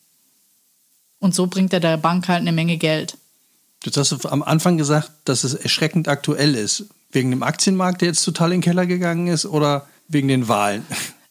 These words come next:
Speaker 1: Nee, äh, aktuell sind, glaub ich, keine Wale gestrandet. Nee, das, äh, Erstaunliche ist eben, also man erfährt ja immer mehr über den Typen, aber, äh, dann beginnt so sein eigenes Abenteuer, dass er halt, äh, analysiert hat, was passieren könnte mit einer Grippe.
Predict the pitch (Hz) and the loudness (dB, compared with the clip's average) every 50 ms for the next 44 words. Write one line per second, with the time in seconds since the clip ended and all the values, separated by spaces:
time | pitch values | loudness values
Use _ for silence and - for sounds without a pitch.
0 | _ _ - 214 214 208 220 240 262 262 190 180 - - 170 - - 202 185 190 | _ _ -2 0 2 2 4 2 2 0 0 0 0 -2 -4 -2 -2 0 0 2
1 | 190 185 202 196 - 196 175 175 180 - - - 180 180 185 190 180 175 160 160 | 2 2 0 0 0 0 0 0 -2 -4 0 0 2 4 4 2 2 2 2 2
2 | 165 170 180 175 180 170 - - - - 156 160 185 196 214 226 233 226 - - | 2 2 0 0 0 -2 -2 -4 -4 -2 0 2 2 2 2 0 -2 -4 -6 -2
3 | - 196 196 202 220 233 220 208 196 - - 180 185 175 - - 185 - - 165 | 0 2 2 2 2 0 0 -2 -2 -2 -2 -2 -2 -2 0 -2 -2 0 0 0
4 | 170 202 214 214 - 208 165 - - - 190 190 190 185 180 - - 170 170 180 | 2 2 0 0 0 0 0 0 -2 0 0 0 2 0 0 -2 -4 -4 -2 0
5 | 175 170 170 160 - - 165 156 - - 175 180 190 185 - 175 170 165 156 151 | 0 0 0 -2 -2 -2 -4 -4 0 0 0 2 2 0 0 0 0 0 0 0
6 | 151 165 180 175 190 202 190 190 196 190 - - 220 220 214 214 220 220 226 214 | 0 0 0 2 0 0 0 2 0 0 0 0 -2 0 2 2 2 2 0 -2
7 | - - - 180 180 185 180 175 170 175 170 170 170 170 165 156 - - 160 160 | -6 -6 -4 -2 0 2 0 2 2 2 2 2 2 0 -2 -4 -4 -2 -2 0
8 | 160 156 156 156 160 - - 156 175 185 185 175 180 175 - 196 190 196 - 190 | 0 0 -2 -2 -2 -2 0 2 2 2 2 0 -2 0 2 2 2 2 2 0
9 | 175 160 160 156 156 - 139 147 160 170 185 170 160 156 - - 143 143 151 165 | 0 2 2 0 0 0 0 0 2 2 2 2 2 0 -2 0 0 2 2 2
10 | 190 190 - 175 160 160 165 170 165 160 165 156 - - - 202 156 151 165 170 | 0 -2 -2 0 0 2 2 2 0 0 0 -2 -2 -4 -4 -2 0 0 2 2
11 | 160 156 156 160 160 - - - 151 147 147 147 147 170 180 - _ _ _ _ | 0 0 0 -2 -4 -6 -6 -4 -4 -4 -2 -4 -6 -6 -10 -12 _ _ _ _
12 | _ _ _ _ _ - 165 165 165 165 156 165 160 - 175 185 196 190 - 190 | _ _ _ _ _ -2 2 2 2 2 2 0 -2 -2 0 0 0 0 0 0
13 | 180 180 180 - 160 165 - - 175 156 156 - - 185 185 180 170 165 165 - | 0 0 2 0 -2 -2 0 0 0 0 0 0 0 -2 0 0 0 -2 -2 0
14 | - 170 175 196 202 - 208 190 180 170 185 180 - - 156 156 165 156 156 - | 0 2 2 2 2 2 2 2 2 2 0 -2 -2 -2 -2 0 0 -2 -4 -4
15 | - - 208 214 214 - 226 220 220 233 | -2 -2 -2 -2 2 2 2 2 2 0